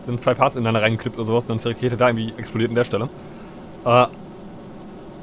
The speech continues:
und es ist auch nicht so lang gewesen, deswegen, das hätte ich mal im Video drin lassen, damit ihr mal sehen könnt. Auch das kann passieren.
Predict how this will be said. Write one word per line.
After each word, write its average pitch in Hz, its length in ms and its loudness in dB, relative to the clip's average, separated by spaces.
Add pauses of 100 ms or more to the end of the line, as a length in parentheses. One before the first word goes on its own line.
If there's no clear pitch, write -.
(440)
und 135 120 2
es 123 80 0
ist 139 200 0
auch 143 100 4
nicht 143 120 4
so 139 80 0
lang 131 120 8
gewesen, 113 200 -2
deswegen, 117 180 -2
das 120 80 -2
hätte 180 120 4
ich 143 80 -6
mal 151 80 2
im 127 80 2
Video 147 140 2
drin 123 140 0
lassen, 127 260 0
damit 120 160 -2
ihr 127 40 -2
mal 120 100 2
sehen 123 140 2
könnt. 120 200 -2 (380)
Auch 139 100 4
das - 180 4
kann 139 140 0
passieren. 131 260 2